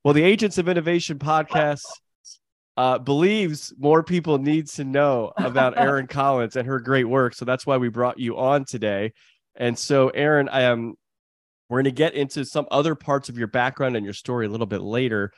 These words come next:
Speaker 1: but I first want you to tell us now about, um, a little bit more about your role as the executive director there and,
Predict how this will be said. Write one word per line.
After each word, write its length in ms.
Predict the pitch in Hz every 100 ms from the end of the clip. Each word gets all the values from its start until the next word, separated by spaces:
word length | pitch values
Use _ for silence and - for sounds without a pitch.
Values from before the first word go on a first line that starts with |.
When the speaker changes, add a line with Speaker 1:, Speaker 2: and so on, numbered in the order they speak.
| _ _ _ -
Speaker 1:
but 160 | 123
I 120 | 123 117
first 300 | 185 202 143
want 180 | 123
you 60 | 120
to 80 | 120
tell 220 | 131 123
us 160 | 110 120
now 340 | 135 151 117
about, 460 | 101 104 98 98 - _ _ _ 101
um, 440 | 104 101 95 92 _ -
a 140 | 127
little 200 | 135 165
bit 160 | 175 139
more 220 | 139 143
about 400 | 117 110 107 98
your 300 | 120 127 139
role 460 | 120 117 110 147 180 _ -
as 140 | 110
the 100 | 110
executive 520 | 104 110 117 117 123 113
director 420 | 110 104 - 110
there 300 | 107 107 107
and, 420 | 90 104 104 104